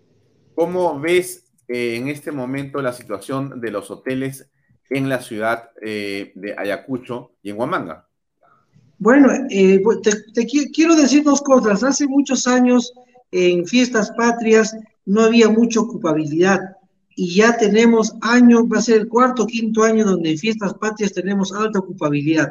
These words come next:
Speaker 2: Es la primera vez, es la primera vez, y eso lo he conversado con Ale-, con Alejandro y, y Lucho, que es la primera vez que tenemos, eh, alta ocupabilidad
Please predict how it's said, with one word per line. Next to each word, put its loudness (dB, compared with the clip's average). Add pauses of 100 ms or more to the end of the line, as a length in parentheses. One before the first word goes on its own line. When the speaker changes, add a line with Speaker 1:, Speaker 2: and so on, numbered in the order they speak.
(540)
Speaker 2:
Es 6
la 6
primera 6
vez, 2 (460)
es 0
la 2
primera 2
vez, 4
y 0
eso 0
lo 0
he -6
conversado -4
con -4
Ale-, -2
con -10
Alejandro -2
y, 0 (220)
y -2
Lucho, 2 (260)
que 2
es 4
la 4
primera 4
vez 4 (320)
que 2
tenemos, 2 (300)
eh, 0
alta 0
ocupabilidad 0